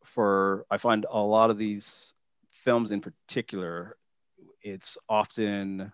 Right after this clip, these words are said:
white trans women that we see being murdered. Uh, they, they, they use Nip Tuck and ex-, as an example of being allowed into certain social circles only to be ostracized and demonized when,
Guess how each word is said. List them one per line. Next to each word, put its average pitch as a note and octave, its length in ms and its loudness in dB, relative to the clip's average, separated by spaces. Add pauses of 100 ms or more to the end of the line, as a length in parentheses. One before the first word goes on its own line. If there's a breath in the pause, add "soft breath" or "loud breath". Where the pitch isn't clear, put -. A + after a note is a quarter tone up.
white G2 300 0
trans G#2 300 -2
women F#2+ 260 -6 (140)
that F#2+ 180 -4
we F2+ 140 -12
see E2+ 360 -8 (380)
being F#2 220 -6
murdered. F2 500 -4 (520)
Uh, F2+ 120 -10
they, F#2+ 140 -4
they, F#2+ 500 -4
they F#2+ 420 -6 (160)
use A2 560 -4
Nip A2+ 240 -4
Tuck A2+ 300 0
and G#2+ 120 0
ex-, G2+ 280 -4
as G#2+ 160 -6
an G2+ 100 -8
example G2 640 -2
of F#2 300 -12
being G#2+ 560 4
allowed A2 480 6
into G#2 800 -6
certain G#2+ 260 -2
social A#2 320 0
circles G2 540 -4
only G#2+ 200 -2
to G2+ 140 -10
be G2 240 -4
ostracized G2 840 0
and F2+ 240 -12
demonized F#2+ 760 -8 (140)
when, F2+ 440 -6